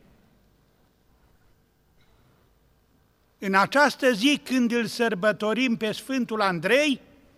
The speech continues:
îl intitulez așa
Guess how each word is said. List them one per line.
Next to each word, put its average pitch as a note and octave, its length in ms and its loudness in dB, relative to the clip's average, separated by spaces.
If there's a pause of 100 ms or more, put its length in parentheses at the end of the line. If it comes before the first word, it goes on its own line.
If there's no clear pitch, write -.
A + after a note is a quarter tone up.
(2000)
îl A#3+ 460 0
intitulez A3+ 1160 4
așa F3 640 2